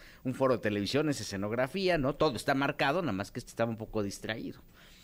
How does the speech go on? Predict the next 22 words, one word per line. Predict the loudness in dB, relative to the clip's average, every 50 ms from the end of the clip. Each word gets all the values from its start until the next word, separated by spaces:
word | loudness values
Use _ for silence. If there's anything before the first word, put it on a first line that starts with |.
| -20 -20 -16
Distraído | -8 -4 -4 -2 -2 0 2 2 4 4 2 2 0 -2 -2
porque | 0 0 -2 -2 0 -2 -2
estoy | -2 -2 0 0 0 0
en | 2
posibilidad | 0 -2 -2 0 0 0 2 0
de | 0 0
confirmar | -2 -2 -2 0 -2 0 0 -2 -4 -4 -6 -10 -16 -20 -20 -20 -20 -20 -20 -20 -20 -20 -10
que, | -2 2 2 4 4 4 2 0 -4 -8 -10
eh, | -4 -2 0 2 2 2 0 -2 -4 -6 -14 -20 -10 -8
está | -4 -4 -2 0 0 0 0
totalmente | 0 -2 -4 -4 0 2 2 2 2 2 0 -2 0 2 2 4
embelesado | 4 2 2 2 0 0 0 -2 -4 -4 -2 -2 -2 0 0 -2 -2 -4 -4
o | -6 -8 -12 -8 -4 -4 -4 -4 0
cautivado | 2 4 4 4 2 0 -2 -2 0 2 2 2 2 2 2 0 -2 0
por | -2 -2 0
la | 0 0
belleza | 0 0 0 -2 -2 0 0 0
de | 0
mi | 0 -2
compañera | -4 -4 -6 -4 -4 -4 -2 0 0 0 0
Marie | 0 -2 -2 -4 -6
Claire | -8 -6 -4 -4 -4 -6